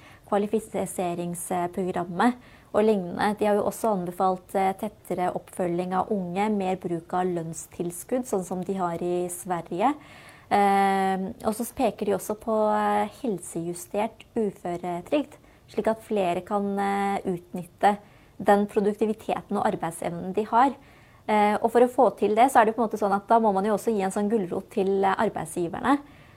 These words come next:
Eh, og det synes jeg er et sånn veldig sånn spennende forslag som vi bør se nærmere på.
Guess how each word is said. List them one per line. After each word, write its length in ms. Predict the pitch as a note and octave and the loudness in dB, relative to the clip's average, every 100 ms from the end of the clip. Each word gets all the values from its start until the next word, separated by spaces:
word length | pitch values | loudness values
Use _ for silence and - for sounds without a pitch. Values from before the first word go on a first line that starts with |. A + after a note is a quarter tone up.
| - | -2
Eh, 640 | G#3+ G#3 G#3 G#3 G3+ G#3 - | 2 4 6 4 2 0 -2
og 100 | A#3 | 0
det 120 | B3+ D4+ | 2 2
synes 180 | C#4+ B3 | 2 4
jeg 180 | G#3+ | 4
er 20 | A3 | 2
et 80 | |
sånn 140 | A#3 A#3 | 2 0
veldig 240 | B3 G3 | 0 0
sånn 160 | G3+ A#3 | 0 -2
spennende 500 | - B3+ G#3 E3+ G3 | 0 -2 0 -4 -6
forslag 520 | C4+ - - A3 D4 | -8 -8 -2 0 0
som 160 | - A#3+ | 0 2
vi 100 | A#3+ | 2
bør 300 | G#3+ G3+ G3+ | 2 2 0
se 200 | - G3+ | -4 -2
nærmere 760 | G3+ G#3+ G3+ F3+ E3 F3 F3+ F3+ | 0 0 -2 -4 -4 -2 -4 -2
på. 240 | C4 E4 | -2 -2